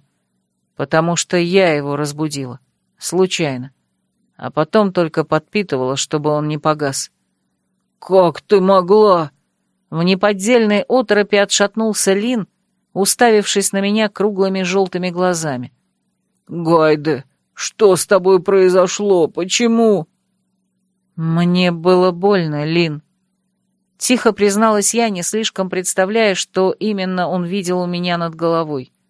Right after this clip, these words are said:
Но оказалось, что я могу избавиться от этой боли,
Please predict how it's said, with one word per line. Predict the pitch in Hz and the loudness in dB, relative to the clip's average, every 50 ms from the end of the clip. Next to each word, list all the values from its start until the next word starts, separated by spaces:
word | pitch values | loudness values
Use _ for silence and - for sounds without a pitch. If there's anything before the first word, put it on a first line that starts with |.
| _ _ _ _ _ _ _ _ _ _ _ _ - | _ _ _ _ _ _ _ _ _ _ _ _ -10
Но | 143 156 165 170 175 175 175 | -8 -4 -2 0 2 2 2
оказалось, | 170 - 180 180 180 196 202 190 185 185 | 2 2 0 0 2 2 0 2 0 0
что | - - - - 180 | -2 -2 -2 -2 -4
я | 175 180 185 185 180 | -2 0 2 0 2
могу | 180 180 180 180 185 190 190 | 0 -2 -4 -2 -2 -2 0
избавиться | 180 175 180 185 214 202 165 143 139 - - 160 | -2 -2 0 0 2 2 0 0 -2 -2 -2 -2
от | 151 - 165 | -2 -2 -4
этой | 160 156 - 165 | -6 -6 -6 -8
боли, | 175 170 180 190 180 147 123 - | -6 -4 -4 -2 -2 -2 -4 -10